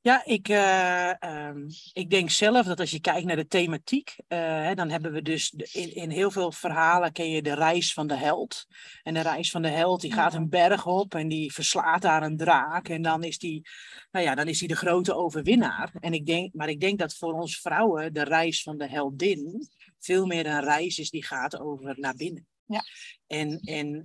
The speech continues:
Speaker 1: dat we zoeken in onze eigen donkerte en eigenlijk onze eigen, eh, draken daarin te hebben verslaan, te, te, dat we die mogen verslaan, om te komen bij dat grote goud,
Speaker 2: Ja.
Speaker 1: wat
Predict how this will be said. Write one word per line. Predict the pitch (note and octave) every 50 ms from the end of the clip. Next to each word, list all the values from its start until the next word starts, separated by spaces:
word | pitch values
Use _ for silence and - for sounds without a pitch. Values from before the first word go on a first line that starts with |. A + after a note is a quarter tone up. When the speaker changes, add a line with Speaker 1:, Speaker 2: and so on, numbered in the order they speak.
| - -
Speaker 1:
dat | D#3 D#3 - -
we | - C#3+ C3+ C3
zoeken | A#2 A2 C3+ F3+ A3 A3 - E3+ D#3+ -
in | - D#3 D#3+
onze | D#3 D#3 C#3 - -
eigen | - E3 D#3+ F3+ G#3+ A#3+ B3 A3+ G#3+ - E3 C#3 B2+
donkerte | B2 D3+ D#3+ F3+ G#3 G3+ E3 C3+ - - B2 C3 E3 G#3+ C4 - _ F3+ -
en | D#3 D3 D#3 D3+
eigenlijk | - C#3+ D#3+ F3 - D#3+ D3+ -
onze | E3 D#3 C#3+ - D3 - -
eigen, | D3+ C#3 D3+ E3+ F#3 F3+ - - C#3 C3+ C#3
eh, | - - C#3+ C3+ C3 C3 C3
draken | B2 D3+ D3 C3+ C3 B2+ B2+ - D3+ D3
daarin | C3+ C3 C3+ C#3 C3+ C3
te | - B2
hebben | B2 C3+ B2 B2 -
verslaan, | - - - - C#3 B2 A2 A2+ A#2+ A2+ A#2+
te, | _ C3+ - - - _
te, | - - - _
dat | - C#3 B2+
we | C#3+ C#3
die | C3+ C#3 C3+ C3+
mogen | B2+ B2 - -
verslaan, | - - - C#3+ B2+ - - C3+ B2+ - - - - - - - - _ _ _
om | - A3 A3 G#3+
te | G3+ F3 -
komen | - F#3+ F#3+ G#3 A3+ G#3 F3+ D#3+ D#3
bij | D3+ D#3+ E3
dat | D#3+ D#3 C#3+
grote | - - - D3 D3+ D3+ A2+ -
goud, | - - - - - - - - - - _ _
Speaker 2:
Ja. | - G3+ - D#3+
Speaker 1:
wat | D3 D#3 D3 - - B3+ - -